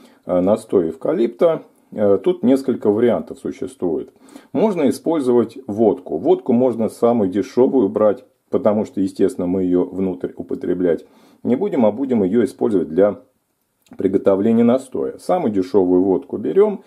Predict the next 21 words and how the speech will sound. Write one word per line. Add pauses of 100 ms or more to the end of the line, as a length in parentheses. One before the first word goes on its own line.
(240)
и
заливаем.
Водки
примерно
потребуется (420)
около
полутора (260)
литров
на
трехлитровую
банку.
Но
еще
зависит
от
степени
уплотнения (360)
листочков,
которые
вы (200)
туда